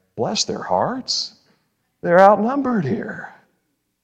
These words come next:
Crucifixion weakness turns into resurrection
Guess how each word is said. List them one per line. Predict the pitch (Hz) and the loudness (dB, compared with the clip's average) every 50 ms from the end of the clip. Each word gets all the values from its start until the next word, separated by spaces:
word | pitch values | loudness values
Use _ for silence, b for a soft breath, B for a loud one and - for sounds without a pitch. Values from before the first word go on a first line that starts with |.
| _ _ _ _ _ _ _ _ _ _ _ _ _ _ _ _ _ _ _ _ _ _ _ _ _ _ | _ _ _ _ _ _ _ _ _ _ _ _ _ _ _ _ _ _ _ _ _ _ _ _ _ _
Crucifixion | - - 147 165 190 208 214 214 - 220 196 - - 196 196 - - - 165 143 127 127 | -6 0 2 2 2 2 0 0 -2 -4 -4 0 -2 -2 -2 0 -4 -2 -2 -2 0 0
weakness | 135 139 139 - 101 95 95 92 - | 0 0 0 -2 -4 -6 -4 -6 -6
turns | - - - 131 143 156 160 156 - | -8 -4 -2 0 0 2 0 0 -2
into | - 131 135 131 123 - 127 120 110 101 | -2 -2 -2 -2 -2 0 0 2 2 0
resurrection | 90 76 80 92 110 123 147 143 127 151 151 131 127 127 127 127 - - 123 117 | -2 -6 -2 2 4 4 4 4 2 0 0 2 2 0 0 0 -2 -4 -4 -4